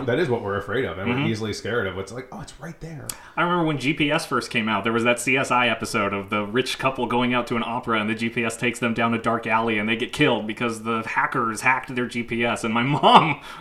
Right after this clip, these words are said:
Speaker 2: you know, of course, ran with that. Uh,
Speaker 1: Yeah.
Speaker 2: that's, that's what, that's what, uh, y-, you can tell when technology is getting, uh, really interesting because people start getting un-, irrationally afraid of it.
Speaker 1: Yeah.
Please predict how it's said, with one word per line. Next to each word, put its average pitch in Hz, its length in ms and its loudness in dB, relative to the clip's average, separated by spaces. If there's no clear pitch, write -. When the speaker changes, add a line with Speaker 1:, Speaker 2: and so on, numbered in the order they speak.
Speaker 2:
you 156 120 2
know, 113 180 4
of 110 100 -2
course, 143 220 2
ran 127 280 4
with 110 160 0
that. 98 300 -4
Uh, 110 280 2
Speaker 1:
Yeah. 101 260 0
Speaker 2:
that's, 196 200 0
that's 196 200 2
what, 190 300 4
that's 185 160 0
what, 170 240 4
uh, 139 420 4
y-, 170 160 -14
you 208 300 0
can 208 100 2
tell 240 200 6
when 202 100 4
technology 156 560 4
is 120 160 2
getting, 120 320 4
uh, 107 140 2
really 135 420 4
interesting 127 520 0
because 113 240 0
people 139 220 0
start 123 220 0
getting 120 340 0
un-, 135 1040 -4
irrationally 156 640 2
afraid 104 340 -2
of 98 100 -6
it. - 140 -8
Speaker 1:
Yeah. 127 220 2